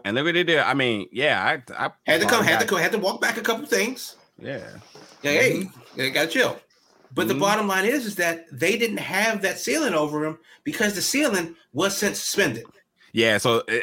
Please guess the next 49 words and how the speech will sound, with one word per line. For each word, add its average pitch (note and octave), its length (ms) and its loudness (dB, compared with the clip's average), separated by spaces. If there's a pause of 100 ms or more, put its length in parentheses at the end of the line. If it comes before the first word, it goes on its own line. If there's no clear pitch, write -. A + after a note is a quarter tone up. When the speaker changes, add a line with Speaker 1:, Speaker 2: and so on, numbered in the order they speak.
Speaker 1:
I'm D#3 180 4
looking D#3 240 2
for D#3+ 100 4
the C3+ 80 0
person C3+ 300 0
who's C3+ 200 0
coming C3 280 0
through A#2+ 440 2 (320)
with, A2+ 340 2
uh, G2 540 0
with A2 180 -2
a G2+ 80 -2
flapjack D3 760 2
or G2+ 360 0
a F2+ 240 -6
Speaker 2:
Well, D3+ 100 2
I D3+ 60 4
Speaker 1:
ice D#3+ 80 2
Speaker 2:
mean, F3 120 2
to, - 80 -4
Speaker 1:
pick, E3+ 180 0
Speaker 2:
to - 60 -18
be - 60 -14
Speaker 1:
whatever D3 260 2
it G#3 40 2
Speaker 2:
fair, C4 200 6
Speaker 1:
is. F3 60 4
Speaker 2:
though, C#3 260 2 (920)
if, F3 240 0
if F#3+ 240 0
you're G3+ 200 0
looking, A#3 480 -2
if, E3 120 2 (100)
if E3+ 200 -4
you're A#3+ 120 -2
saying G3+ 300 0
that E3 120 0
Moxley's D#3+ 440 -2
triple C#3+ 340 -2
A, C3 300 -2 (720)
then E3 160 0
Khan F#3 340 -2
is D#3+ 340 0
the E3+ 60 -12
dir-, F#3+ 260 0
director G#3 500 0
of - 80 -2
triple B2 320 -4
A. - 220 -10